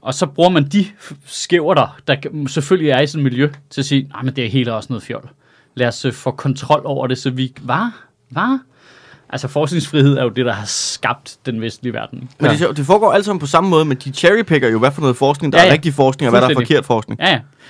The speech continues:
Speaker 1: Men det er sådan, det, ellers kan det ikke virke. Du er nødt til at cherrypick dataen for at få det til at se dumt ud.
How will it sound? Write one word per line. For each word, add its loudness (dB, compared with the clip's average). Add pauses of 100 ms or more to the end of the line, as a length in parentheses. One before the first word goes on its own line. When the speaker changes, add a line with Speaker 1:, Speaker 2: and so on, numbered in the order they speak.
Speaker 1:
Men -2
det 0
er 4
sådan, 0
det, 0
ellers 0
kan -2
det 2
ikke -4
virke. -4
Du -4
er -2
nødt -2
til -2
at -10
cherrypick 0 (120)
dataen -2
for 0 (220)
at 0
få -4
det -4
til -8
at -8
se -10
dumt -12
ud. -16